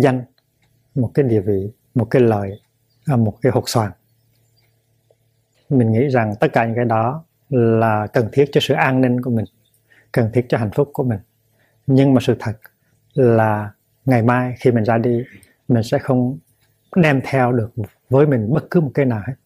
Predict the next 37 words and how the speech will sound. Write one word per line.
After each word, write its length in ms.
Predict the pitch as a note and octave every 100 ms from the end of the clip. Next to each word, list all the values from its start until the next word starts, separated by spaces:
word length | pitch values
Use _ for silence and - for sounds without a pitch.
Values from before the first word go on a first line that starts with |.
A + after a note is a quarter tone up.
| _ -
một 120 | A2+
cái 120 | C#3
gì 120 | B2+ G2+
hết, 100 | B2+ _ _ _ _ _
bất 140 | D#3+ D3
cứ 100 | F#3
một 120 | D3+ -
người 240 | B2+ A#2
nào 160 | A2 F#2+
hết. 120 | B2+ - _ _ _ _ -
Dù 180 | B2+ A2
người 140 | G#2+
đó 180 | A2 B2+
là 100 | C3+
người 300 | A#2 G#2+ G2
thương 360 | - C#3 B2 A#2+
yêu 240 | D#3+ C3
nhất 180 | A#2 E3
ở 80 | D#3 -
trên 160 | A#2
đời, 180 | A2 G#2 - _ _ _ _ _ _ _ _ _ _ _
một 240 | C3+ G#2+ -
cái 340 | C3+ C3 C#3 C3+
bằng 220 | B2+ G#2+
cấp, 160 | D#3+ - - _ _ _ _ _ _ _ _ _
một 260 | B2+ G#2+ -
cái, 480 | A#2+ A#2 C3+ C3+ B2+
ờ, 400 | A#2+ A#2+ A#2+ B2 A#2+ A#2 A2+
địa 180 | E3 B2
vị, 320 | G2 G#2+ F#2+ - _ _ _ _ _ _ _ _ _ _ _ _ _ _ _ -
một 200 | A#2+ G#2+
cái 120 | C3+
trường 240 | - A#2+ A2+
mục, 140 | G#2+ - _ _ _ _ _ _ -
mình 180 | C3+ A#2+
sẽ 140 | D3+
đi 280 | C#3+ B2+